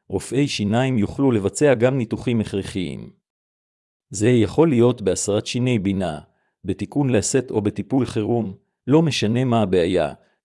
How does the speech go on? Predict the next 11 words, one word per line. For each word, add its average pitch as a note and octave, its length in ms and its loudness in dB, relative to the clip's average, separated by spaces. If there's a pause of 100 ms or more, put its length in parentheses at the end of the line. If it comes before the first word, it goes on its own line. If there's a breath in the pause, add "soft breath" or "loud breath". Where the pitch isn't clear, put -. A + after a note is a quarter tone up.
עם A2 160 0
הדיוק G#2 440 0
והמומחיות G#2 640 0
שלהם G#2 360 0
אתם C3 220 -2
יכולים B2 420 0
לדעת A2+ 460 0
שאתם A#2 440 -2
בידיים G#2 520 2
בטוחות. - 760 -8 (1000)
לסיכום, F2 680 -4